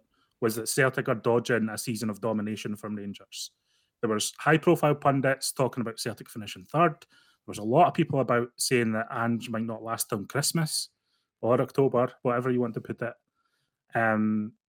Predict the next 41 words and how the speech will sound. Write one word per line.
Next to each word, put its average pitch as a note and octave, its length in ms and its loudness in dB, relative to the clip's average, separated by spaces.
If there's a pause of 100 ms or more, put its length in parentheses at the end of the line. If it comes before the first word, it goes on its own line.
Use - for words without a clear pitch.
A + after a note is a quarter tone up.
(100)
and D3 180 6
it, C#3+ 240 0
it's, D3 360 2
it's C#3 140 -2
silly E3+ 420 4
to - 120 -8
suggest - 640 0
that C3+ 300 -6
what C3 220 0
Celtic C3 300 -2
have A2 140 -4
done A#2+ 240 0
since C#3+ 300 -2
then G#2 300 -2 (480)
is, A2+ 260 -4 (460)
you C#3 140 -4
know, A2+ 200 -2 (220)
nothing B2+ 360 2
short B2 240 2
of A2 60 0
monumental. A2 600 0
Like, A2 220 -8 (500)
and C3+ 120 2
it D3 220 6
is. C3 140 2
I C3+ 160 2
genuinely D3+ 540 2
believe B2+ 260 0
it A2+ 140 -2
is. A2 100 -4
It's A2 140 -14
a C3+ 40 -6
spe-, - 160 -8
it's B2+ 180 -4
been C3+ 140 -6
a A#2+ 40 -4
special D3+ 400 -2
season. A2 440 -6 (720)
And C#3 80 2
I C#3+ 60 8
think G#3 300 4